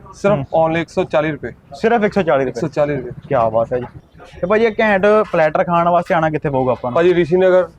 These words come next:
Speaker 1: ਟੈਲੀਫੋਨ ਐਕਸਚੇਂਜ ਦੇ ਬਿਲਕੁਲ ਸਾਹਮਣੇ, ਸ਼ਾਪ ਨੰਬਰ ਨਾਈਨਟੀ ਥ੍ਰੀ, ਦਿੱਲੀ ਚਿਕਨ।
Speaker 2: ਤੇ ਟਾਈਮਿੰਗਸ ਕੀ ਰਹਿਣਗੀਆਂ ਆਪਣੀਆਂ ਜੀ?
Speaker 1: ਭਾਜੀ, ਸਾਢੇ ਤਿੰਨ ਵਜੇ ਤੋਂ ਲੈ ਕੇ ਰਾਤੀ ਗਿਆਰਾਂ ਵਜੇ ਤੱਕ।
Speaker 2: ਤੇ ਜਿਹੜਾ ਬੰਦਾ ਰੇਟ ਪੁੱਛਣ ਤੋਂ ਵਾਂਝਾ ਰਹਿ ਗਿਆ, ਉਹਨੇ ਕੋਲ ਫੇਰ ਦੱਸ ਦਿਓ ਕਿੰਨੇ ਦਾ ਇਹ?
Speaker 1: ਭਾਜੀ, ਇਹ ਪਲੈਟਰ ਪੂਰਾ ਇੱਕ ਸੌ ਚਾਲੀ ਰੁਪਏ ਦਾ, ਵਿੱਚ include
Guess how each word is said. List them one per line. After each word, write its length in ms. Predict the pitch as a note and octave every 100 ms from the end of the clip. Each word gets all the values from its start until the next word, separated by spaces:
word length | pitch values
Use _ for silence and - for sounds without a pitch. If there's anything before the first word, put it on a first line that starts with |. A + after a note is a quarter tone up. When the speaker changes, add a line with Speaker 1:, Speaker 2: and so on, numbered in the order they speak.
| -
Speaker 1:
ਟੈਲੀਫੋਨ 360 | F3 E3+ E3 F3
ਐਕਸਚੇਂਜ 340 | F3 F3 E3
ਦੇ 80 | D#3+
ਬਿਲਕੁਲ 260 | D#3+ - F#3+
ਸਾਹਮਣੇ, 480 | F3+ E3 F3+ F#3 E3
ਸ਼ਾਪ 300 | - E3 D#3
ਨੰਬਰ 200 | E3 E3
ਨਾਈਨਟੀ 280 | D#3+ D#3 E3
ਥ੍ਰੀ, 200 | D#3 E3+
ਦਿੱਲੀ 220 | D#3 D#3+
ਚਿਕਨ। 280 | D3 B2+ B2 - -
Speaker 2:
ਤੇ 60 |
ਟਾਈਮਿੰਗਸ 440 | D#3+ F3 F#3 G3+ -
ਕੀ 80 | F#3+
ਰਹਿਣਗੀਆਂ 340 | F3 F#3 F3+
ਆਪਣੀਆਂ 300 | D#3 D#3+ E3+
ਜੀ? 60 | F3+
Speaker 1:
ਭਾਜੀ, 220 | F3 F3+
ਸਾਢੇ 340 | - E3 F#3+
ਤਿੰਨ 240 | F#3 F#3 F3+
ਵਜੇ 160 | F3+
ਤੋਂ 140 | F3+ F3
ਲੈ 200 | D#3+ D#3
ਕੇ 280 | F3 E3+ E3 -
ਰਾਤੀ 220 | E3 D#3 D#3+
ਗਿਆਰਾਂ 280 | D3+ C#3
ਵਜੇ 160 | C3 B2+
ਤੱਕ। 180 | A#2+ A#2
Speaker 2:
ਤੇ 60 |
ਜਿਹੜਾ 260 | D#3 F#3 G#3+
ਬੰਦਾ 260 | G#3+ G#3+ G3
ਰੇਟ 220 | F3+ F3+
ਪੁੱਛਣ 300 | F#3 - G3
ਤੋਂ 100 | F#3+
ਵਾਂਝਾ 280 | F3 F3+ G#3
ਰਹਿ 120 | F#3
ਗਿਆ, 80 | G3+
ਉਹਨੇ 140 | G3+
ਕੋਲ 140 | G#3
ਫੇਰ 180 | F3 F3+
ਦੱਸ 180 | F#3+ D#3+
ਦਿਓ 100 | D#3+
ਕਿੰਨੇ 280 | E3+ E3+ E3
ਦਾ 180 | D#3+ C3+
ਇਹ? 80 |
Speaker 1:
ਭਾਜੀ, 260 | B2+ E3 E3+
ਇਹ 260 | F#3+ F3+ G3
ਪਲੈਟਰ 380 | F3 E3+ E3+
ਪੂਰਾ 280 | G3 F#3+ F#3
ਇੱਕ 160 | E3+ E3+
ਸੌ 200 | - G3
ਚਾਲੀ 460 | F#3+ - G#3+ G3+
ਰੁਪਏ 280 | G#3+ F3+ E3+
ਦਾ, 160 | E3 D#3+
ਵਿੱਚ 360 | D3+ E3+ - -
include 460 | F#3 F#3 F#3 F#3+